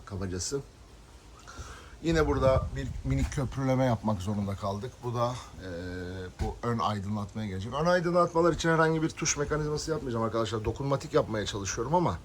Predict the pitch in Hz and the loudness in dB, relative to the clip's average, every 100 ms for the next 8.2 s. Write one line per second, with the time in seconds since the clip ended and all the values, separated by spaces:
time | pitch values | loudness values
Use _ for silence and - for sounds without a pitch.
0 | - - - - - - - - 139 175 | -14 -16 -16 -18 -18 -18 -8 6 10 12
1 | 160 151 175 190 - 165 190 - - - | 12 10 8 6 6 4 4 -2 -12 -6
2 | 147 175 165 156 165 160 165 160 127 113 | 4 6 8 8 6 4 2 4 2 2
3 | 104 101 95 98 160 - - - - - | 0 -2 -4 -4 -4 -6 -14 -18 -14 0
4 | 165 170 165 165 - 151 151 156 156 - | 6 6 6 4 -2 -2 0 0 -2 -6
5 | - - - 131 165 - 120 104 95 113 | -18 -18 -4 2 2 2 -2 -4 -4 -4
6 | 156 - - - - - - - 131 147 | -6 -12 -20 -20 -20 -20 -20 -10 4 4
7 | 147 156 143 - 123 120 151 147 151 147 | 6 4 4 -2 0 2 4 4 2 -2
8 | 147 147 | -2 -2